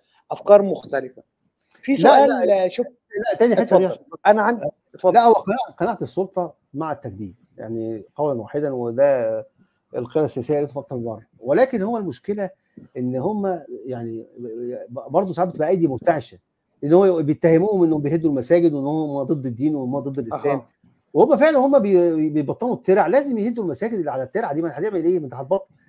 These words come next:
Speaker 2: فعشان
Speaker 1: طبعًا.
Speaker 2: ير-، يرد على هذا الكلام يروح ع-، يروح عامل حاجه مضاده، يعمل جامع بهذا، وبعدين ده عمل جامع تاني اسمه الجامع الكبير. لا يعني انا ضد هذا الكلام طبعًا. يعني هو دلوقتي
Speaker 1: اه، عن
Speaker 2: آه،
Speaker 1: ساعه الجامع الكبير.
Speaker 2: اخر، اخر تصريح ان في خمسمية اسره ساكنين في العاصمه الاداريه الجديده.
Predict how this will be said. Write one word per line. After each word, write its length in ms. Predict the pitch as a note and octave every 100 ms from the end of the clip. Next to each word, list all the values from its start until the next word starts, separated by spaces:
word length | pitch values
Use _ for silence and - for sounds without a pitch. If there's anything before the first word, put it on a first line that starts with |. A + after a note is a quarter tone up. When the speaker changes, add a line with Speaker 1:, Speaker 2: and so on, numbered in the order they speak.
| _ -
Speaker 2:
فعشان 240 | F3 F3
Speaker 1:
طبعًا. 200 | A#3+ F4 D#4
Speaker 2:
ير-، 340 | C4 A#3 A#3
يرد 360 | F#3+ F3+ C#4 A#3+
على 160 | F#3+
هذا 160 | F#3 A3+
الكلام 340 | - E3+ G#3+
يروح 220 | G3 D3+ C#3+
ع-، 60 |
يروح 240 | C#3+ C#3 C3+
عامل 240 | D#3 G#3
حاجه 180 | G#3+ F#3+
مضاده، 460 | D#3 F3+ F3+ G3 - _ _
يعمل 420 | E3 G#3 F3+ D3 C3+ C3+ C3+ C3 C3
جامع 180 | E3
بهذا، 240 | E3 D#3 D#3+
وبعدين 260 | D3 A#3 C4+
ده 80 |
عمل 200 | B3+ C#4+
جامع 180 | A#3+ C4
تاني 220 | - C4+
اسمه 180 | B3 G3
الجامع 240 | D#3 G#3 F#3
الكبير. 600 | C3+ B2 C3+ E3+ A#3+ - _ _ _ _
لا 240 | D#3+ G3+
يعني 200 | F#3 E3+
انا 100 | F3+
ضد 220 | F3 B3 A3+
هذا 160 | A#3+
الكلام 260 | A#3 A#3 A#3+
طبعًا. 260 | B3 F#3
يعني 180 | C3+ C#3+
هو 140 | A3 A3
دلوقتي 400 | A3 A3 G#3 - -
Speaker 1:
اه، 180 | F#3+ F#3
عن 120 | E3
Speaker 2:
آه، 40 | F3
Speaker 1:
ساعه 180 | F3+
الجامع 220 | E3 F3 D#3+
الكبير. 160 | A#3 B3+ B3 G3
Speaker 2:
اخر، 120 | - _ -
اخر 280 | C4 A#3 F3+
تصريح 640 | - - E3 G#3+ - _ _ _ _ -
ان 140 | E3 F3+
في 120 | B3+
خمسمية 440 | B3 F#3+ A#3+ B3+
اسره 160 | B3+ F3
ساكنين 220 | C#3+ G3
في 100 | F#3
العاصمه 380 | C#3 A#2+ B2 F3+
الاداريه 180 | C#3 C3+
الجديده. 240 | A2+